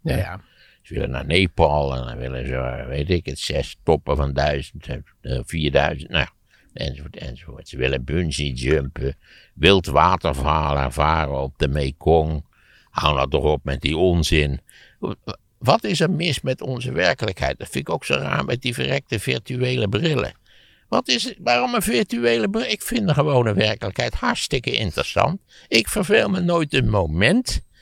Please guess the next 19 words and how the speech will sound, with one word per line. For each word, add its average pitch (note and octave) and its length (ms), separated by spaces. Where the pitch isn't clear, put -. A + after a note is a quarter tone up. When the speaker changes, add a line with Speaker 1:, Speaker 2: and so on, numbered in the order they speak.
Speaker 2:
Werkelijk G3+ 520
niet. E3 440
Hè, B2 140
ik F3 220
zou, B2+ 340
ik - 80
zou, B2 280
misschien - 320
moet G#2 220
ik - 80
eens F2+ 120
een E2 140
cursus A#2+ 440
verve-, - 320
misschien A3+ 300
is E3 140
er B2+ 100
een G#2 80
vervelingscoach. - 1300